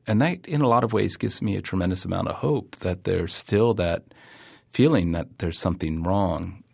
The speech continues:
What I would really be worried about is if somebody was completely indifferent to the, uh, the amount of, of, of suffering and, and, you know,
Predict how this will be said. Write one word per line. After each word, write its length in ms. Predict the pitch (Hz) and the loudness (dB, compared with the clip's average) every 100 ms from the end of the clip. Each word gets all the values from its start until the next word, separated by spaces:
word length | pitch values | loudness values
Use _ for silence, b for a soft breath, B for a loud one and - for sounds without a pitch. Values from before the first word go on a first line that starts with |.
| - | -2
What 160 | 104 101 | 4 6
I 100 | 92 | 6
would 300 | 87 87 82 - | 4 -2 -6 -2
really 240 | 104 135 139 | 4 4 4
be 160 | 76 | 0
worried 300 | 85 80 82 | -2 -2 -2
about 320 | 85 82 80 | -2 -2 -2
is 160 | 82 - | -4 -6
if 260 | - - - | -8 -8 -4
somebody 640 | - 87 82 78 82 - _ _ - B B B B B | -2 0 -2 -4 -8 -12 _ _ -20 B B B B B
was 140 | 98 | -6
completely 480 | - 92 92 92 87 | 0 0 0 0 0
indifferent 600 | 82 85 95 113 - - | 0 -2 -2 -4 -6 -6
to 120 | - 87 | -6 -2
the, 240 | 85 82 | -2 -4
uh, 60 | 80 _ - | -6 _ -10
the 140 | - 82 | -4 -2
amount 320 | 82 78 80 | 0 -2 -2
of, 120 | 78 - - | -6 -12 -14
of, 460 | - 90 85 92 - | -6 -6 -6 -10 -18
of 200 | - 98 | -10 -6
suffering 580 | - 85 - 87 82 78 | -2 -2 0 -4 -4 -4
and, 340 | 80 82 90 - | -4 -6 -10 -12
and, 440 | - 82 78 82 87 b b b b b _ _ _ - | -8 -6 -6 -10 -14 b b b b b _ _ _ -8
you 160 | - 87 | -2 0
know, 280 | 80 80 | 0 -4